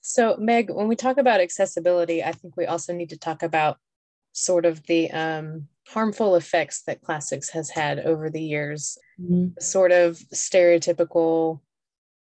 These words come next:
Speaker 1: traditional aspects that classics kind of, uh, supported back in the,
Speaker 2: Mm-hmm.
Speaker 1: the day that you were just <laughs> describing.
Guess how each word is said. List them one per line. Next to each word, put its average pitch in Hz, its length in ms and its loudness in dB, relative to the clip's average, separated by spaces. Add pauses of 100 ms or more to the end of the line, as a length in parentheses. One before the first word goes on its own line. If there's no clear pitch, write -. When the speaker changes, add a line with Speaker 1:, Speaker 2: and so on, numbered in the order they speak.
Speaker 1:
traditional 214 1120 0 (120)
aspects 196 640 -2
that - 140 -4
classics 180 560 -4
kind 180 240 -2
of, 170 200 0 (300)
uh, 165 220 -2
supported 180 840 0 (100)
back 170 260 -10
in 180 120 -4
the, 170 280 2
Speaker 2:
Mm-hmm. 247 180 -2 (120)
Speaker 1:
the 196 60 0
day 185 260 4
that 175 100 -4
you 180 100 -6
were 175 80 -2
just - 340 -4 (120)
<laughs> - 100 -20
describing. 170 800 0